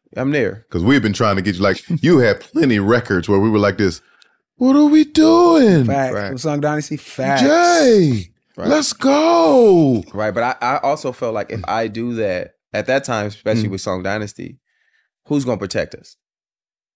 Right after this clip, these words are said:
Speaker 2: 'Cause we had tried managers, we had tried different people that
Speaker 1: Mm-hmm,
Speaker 2: were,
Speaker 1: mm-hmm.
Speaker 2: you know, involved
Speaker 3: Yeah.
Speaker 2: in our business, but I always felt like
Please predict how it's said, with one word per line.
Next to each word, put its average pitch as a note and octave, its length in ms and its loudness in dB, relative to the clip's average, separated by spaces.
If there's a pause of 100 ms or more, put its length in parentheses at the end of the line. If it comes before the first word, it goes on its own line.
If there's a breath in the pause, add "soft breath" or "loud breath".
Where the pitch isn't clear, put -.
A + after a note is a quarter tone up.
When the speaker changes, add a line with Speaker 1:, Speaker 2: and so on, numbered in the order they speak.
(320)
Speaker 2:
'Cause D#3 160 -8
we B3 120 -4
had G#3+ 80 -4
tried G#2+ 400 0
managers, G#2+ 580 -6
we A#2+ 80 -4
had A#2 100 -4
tried G#2 300 -4
different A2 300 -10
people A2+ 360 -6
that G#2 140 2
Speaker 1:
Mm-hmm, G#2+ 80 0
Speaker 2:
were, G2+ 140 -4
Speaker 1:
mm-hmm. G2+ 100 -6
Speaker 2:
you A#2+ 80 -4
know, G2+ 160 -4
involved G2 360 -2
Speaker 3:
Yeah. G#2 40 -6
Speaker 2:
in G2 60 -8
our G2 120 -6
business, A2 360 -6
but A2 140 -6
I - 40 -12
always C3+ 260 -6
felt D3+ 240 -6
like A#2+ 300 -6